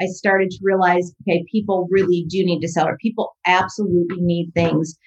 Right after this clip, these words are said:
to look forward to and celebrate. This is happening and people need this and they're gonna come in to get the cake. So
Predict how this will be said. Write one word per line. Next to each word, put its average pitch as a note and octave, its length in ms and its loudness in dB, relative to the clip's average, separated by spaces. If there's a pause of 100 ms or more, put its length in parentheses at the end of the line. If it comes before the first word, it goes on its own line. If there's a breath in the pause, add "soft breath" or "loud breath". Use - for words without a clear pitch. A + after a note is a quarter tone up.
(200 soft breath)
to G3+ 180 2
look F3 260 -2
forward E3+ 380 0
to F3 300 -4 (100)
and D#3+ 400 0 (400)
celebrate. - 720 0 (160)
This F3 240 0
is F3 260 -6
happening G#3 540 0
and E3 160 -2
people E3+ 420 -2 (100)
need F#3 280 0
this C4+ 420 0
and E3+ 500 0
they're F3+ 140 0
gonna F3 180 2
come F3 160 2
in E3+ 100 -2
to E3+ 80 -8
get - 160 -4
the E3+ 100 -10
cake. - 320 -4
So F#3 340 2